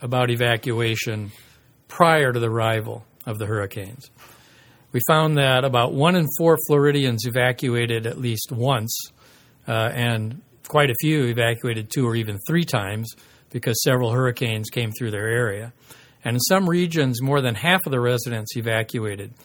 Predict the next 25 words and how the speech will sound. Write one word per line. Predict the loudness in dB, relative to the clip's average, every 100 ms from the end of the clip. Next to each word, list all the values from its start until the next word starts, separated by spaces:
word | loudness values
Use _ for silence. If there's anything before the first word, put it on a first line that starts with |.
| -20 _ -10
at | -6
least | -4 -4 -4
once. | -4 -6 -8 -12 -20 _ -20 -20 _ _ _
We | -8 0
found | 2 4
that | 2 2
the | 0
two | 0 0
major | 2 4 2 2 0 2
factors | 2 2 0 -2 -2
affecting | -4 0 0 0 0 0
evacuation | 2 2 2 0 -2 0 0 -2 -2 -4 -6 -10 -20 _ _ _
were | -2 -2
the | 0
strength | -2 2 2 2
of | -2 0
the | 4
hurricane | 4 4 2 2 2 0 -4 -10 _ _
and | -2 -2
the | 2
vulnerability | 2 2 2 0 0 0 0 -4 -8 -12 -10
of | -8
the | -6
housing | 0 0 0 -4 -8
unit. | -10 -14